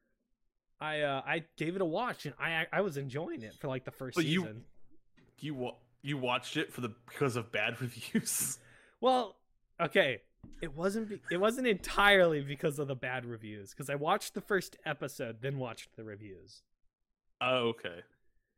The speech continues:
Speaker 1: So I was kinda shocked, 'cause I really, it didn't really bother me, 'cause, you know, he's, he's ve-, he's just a very passionate shonen character, like we've seen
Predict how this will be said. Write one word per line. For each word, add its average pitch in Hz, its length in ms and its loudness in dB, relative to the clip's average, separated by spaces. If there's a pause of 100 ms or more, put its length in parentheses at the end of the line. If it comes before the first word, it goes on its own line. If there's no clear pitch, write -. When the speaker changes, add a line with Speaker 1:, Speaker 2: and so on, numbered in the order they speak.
(640)
Speaker 1:
So 147 500 0 (460)
I 190 80 4
was 190 120 4
kinda 233 260 0
shocked, 208 480 -2
'cause 147 160 -6
I 185 160 -2 (200)
really, 151 240 -4
it 131 100 -8
didn't 196 180 -4
really 156 180 -4
bother 110 500 -8
me, 95 320 -18
'cause, 110 160 -12
you 131 60 -8
know, 113 160 -10
he's, 120 220 -10 (680)
he's 139 180 -6
ve-, 131 180 -4
he's 151 180 -6
just 170 220 -4
a 175 40 4
very 139 320 -2
passionate 151 600 -4
shonen 202 400 0
character, 113 420 -6
like 113 280 -6
we've 127 180 -4
seen 131 520 -6